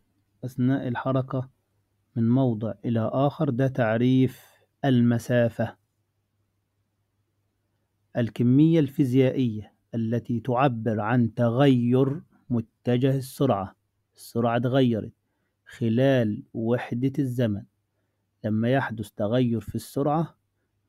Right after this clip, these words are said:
بتنتج عن ذلك كمية فيزيائية اللي هي العجلة. تغير متجه السرعة خلال وحدة الزمن دي العجلة.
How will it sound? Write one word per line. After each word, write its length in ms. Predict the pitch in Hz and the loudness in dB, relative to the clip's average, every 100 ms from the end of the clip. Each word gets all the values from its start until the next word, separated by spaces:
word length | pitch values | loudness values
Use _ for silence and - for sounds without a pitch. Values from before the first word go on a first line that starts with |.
| _ _ - | _ _ -10
بتنتج 640 | - 151 123 - 110 104 | 0 4 2 0 -10 -10
عن 460 | - 123 135 113 - _ _ - | -6 0 2 2 -2 _ _ -8
ذلك 440 | 113 131 120 107 - | 0 2 2 0 -6
كمية 480 | 120 117 131 127 117 | -8 -2 0 2 0
فيزيائية 840 | 110 113 113 110 127 131 139 143 _ _ _ _ _ _ - | -2 -2 -2 -2 0 2 2 0 _ _ _ _ _ _ -6
اللي 280 | 110 104 101 | -4 -2 -2
هي 500 | 117 120 123 127 - - _ _ - | 0 2 2 0 -4 -14 _ _ -4
العجلة. 720 | 123 113 113 123 117 113 113 - _ _ _ _ _ _ _ _ _ _ - | -2 0 0 0 2 0 -2 -8 _ _ _ _ _ _ _ _ _ _ -10
تغير 540 | 104 120 120 110 107 | -2 0 0 -2 -4
متجه 540 | 104 101 - 110 107 | -4 -4 -4 -2 -4
السرعة 520 | 104 - 135 117 95 101 | -6 -6 -2 -2 -2 -8
خلال 420 | - 107 110 113 | -8 -6 -4 -4
وحدة 340 | 117 - 110 107 | -4 -6 -8 -6
الزمن 520 | 107 123 143 160 185 - _ _ _ _ _ _ - | -4 2 4 4 0 -8 _ _ _ _ _ _ -6
دي 340 | 117 120 127 - _ _ _ _ - | 0 2 0 -4 _ _ _ _ -6
العجلة. 640 | 127 110 110 87 - - | -4 -2 -4 -8 -16 -20